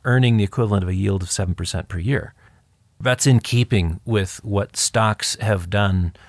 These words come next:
over long periods of time. If you want to go back to Jeremy Siegel's Stocks for the Long Run, he's always talking about this sort of six, seven percent magic number in equities. Set it and forget it. Don't trade in and out. Just own it for the long haul.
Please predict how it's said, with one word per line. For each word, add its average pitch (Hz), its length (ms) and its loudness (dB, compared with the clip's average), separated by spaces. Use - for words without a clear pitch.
over 95 320 0
long 92 300 2
periods 90 320 -4
of 85 80 -8
time. 95 260 -2
If 82 140 -6
you 95 60 -2
want 90 80 -2
to 87 40 -6
go 90 80 -2
back 90 220 -2
to 92 120 -2
Jeremy 92 420 0
Siegel's 90 480 -2
Stocks 95 360 -4
for - 80 -4
the 82 80 -8
Long 92 300 2
Run, 85 220 -2
he's 92 180 0
always 90 300 -2
talking 98 400 0
about 85 240 -4
this 92 120 -6
sort 87 140 -6
of 87 80 -8
six, - 280 -6
seven 92 240 -2
percent 95 320 -6
magic 92 360 -4
number 90 240 -4
in 90 100 -6
equities. - 480 -6
Set 107 300 2
it 101 60 0
and 104 100 -2
forget 95 280 0
it. 98 160 0
Don't 98 160 0
trade 95 260 -2
in 90 140 0
and 90 80 -2
out. 90 240 -4
Just 95 200 -8
own 92 140 0
it 92 80 -10
for - 80 -6
the 92 80 -4
long 98 220 2
haul. 127 280 -2